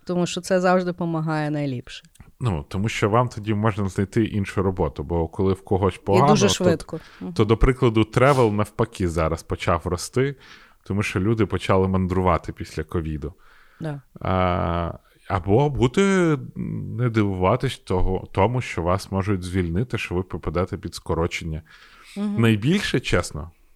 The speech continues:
Speaker 2: от я не знаю, чи нас слухають такі люди, але найбільш мені жалко тих людей,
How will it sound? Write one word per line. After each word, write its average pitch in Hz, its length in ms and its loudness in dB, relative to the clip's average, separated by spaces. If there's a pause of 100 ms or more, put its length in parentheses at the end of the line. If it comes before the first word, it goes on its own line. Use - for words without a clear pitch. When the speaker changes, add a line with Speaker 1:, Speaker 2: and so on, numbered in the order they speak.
(180)
Speaker 2:
от 98 300 -8 (160)
я 101 220 2
не 95 100 0
знаю, 95 340 2
чи - 160 -10
нас 85 200 -6
слухають 135 580 -2
такі - 300 -8
люди, 82 280 -4
але 80 260 -4
найбільш 92 560 -6
мені 104 280 -2
жалко 95 460 0
тих - 320 -4
людей, 98 400 -2